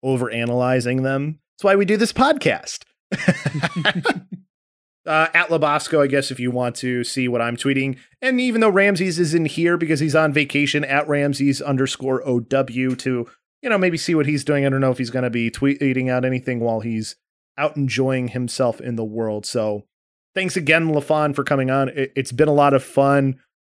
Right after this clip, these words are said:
Um, it's been a funny episode because I literally had tornadoes all around. So it, it's, uh,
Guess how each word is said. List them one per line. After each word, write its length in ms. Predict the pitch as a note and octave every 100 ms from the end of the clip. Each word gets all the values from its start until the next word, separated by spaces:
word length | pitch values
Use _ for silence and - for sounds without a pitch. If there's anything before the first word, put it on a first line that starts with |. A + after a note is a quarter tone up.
| G#2+
Um, 320 | G#2+ G#2+ G#2+
it's 220 | A#2 - - -
been 200 | A#2+ C3
a 40 |
funny 380 | B2 - C#3 D3+
episode 540 | C#3 C3+ C#3+ D3 C#3+ C3+
because 360 | B2+ C3+ B2
I 140 | B2 B2
literally 540 | A#2 A#2 B2 B2+ B2+
had 260 | A#2+ B2 A#2+
tornadoes 520 | B2+ B2 B2 B2+ A#2+
all 160 | A#2+ A#2
around. 420 | A#2 A#2 A#2+ A#2
So 420 | - A2+ G#2 G#2+ -
it, 120 | A#2+
it's, 320 | A#2+ B2 -
uh, 240 | B2 A2